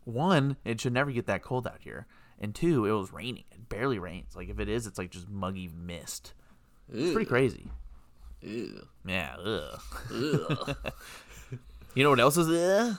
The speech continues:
Speaker 2: Ugh.
Speaker 1: The ma-, the matchup between Rob and Clint.
Speaker 2: Oh, man, this, this was a crapapalooza, crap fest, mug fest, California drizzle day.
Speaker 1: Ugh. What a low-scoring game.
Speaker 2: Walk me through it, Dominic.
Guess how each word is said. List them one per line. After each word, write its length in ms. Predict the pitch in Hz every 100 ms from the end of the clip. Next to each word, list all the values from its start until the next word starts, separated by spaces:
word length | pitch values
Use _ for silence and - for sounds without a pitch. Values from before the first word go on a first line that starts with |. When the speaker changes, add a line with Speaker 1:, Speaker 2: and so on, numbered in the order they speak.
| - -
Speaker 2:
Ugh. 520 | 165 170 156 151 143
Speaker 1:
The 60 | 120
ma-, 320 | 117 123 -
the 120 | 123
matchup 380 | 123 123 131 127
between 380 | 113 - 117 104
Rob 260 | 98 107
and 160 | 110 98
Clint. 420 | - 117 151 - - - - -
Speaker 2:
Oh, 380 | 135 214 165 117
man, 340 | 117 165 143
this, 380 | 127 196 - - - - -
this 200 | 220 247
was 140 | 277
a 60 | 127
crapapalooza, 1000 | - 139 143 160 - 117 113 143 156 147
crap 300 | - 135 143
fest, 400 | - 143 147 -
mug 320 | 117 123 139
fest, 500 | - 143 143 151 - 113 80 - 73 -
California 640 | - 127 135 - 135 135 131
drizzle 400 | 117 127 127 117
day. 440 | 98 101 95 87 - - -
Speaker 1:
Ugh. 380 | 143 143 120 - - - - - -
What 180 | 120 202
a 60 | 240
low-scoring 800 | 131 120 135 - 127 123 120 107
game. 400 | 98 95 95 90 -
Speaker 2:
Walk 320 | 110 120 131
me 100 | 147
through 380 | 131 113 107 120
it, 140 | 107 113
Dominic. 580 | 107 98 92 - -